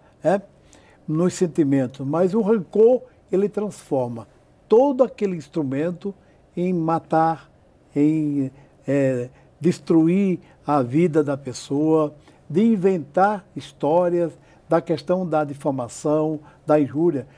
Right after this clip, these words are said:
A gente tá vendo agora o caso do Padre Amaro lá em Amapu,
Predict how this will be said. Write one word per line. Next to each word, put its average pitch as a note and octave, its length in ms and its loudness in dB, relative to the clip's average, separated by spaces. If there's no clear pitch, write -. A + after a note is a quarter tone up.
A C3+ 60 -2
gente E3 160 -4
tá A3+ 140 -2
vendo G3+ 240 -2
agora F#3+ 320 0
o A#3+ 100 -6
caso D#3+ 260 0
do F#3 120 -6
Padre F#3 300 -4
Amaro E3 440 -2
lá C#3 340 0
em C#3+ 80 0
Amapu, D3 400 -2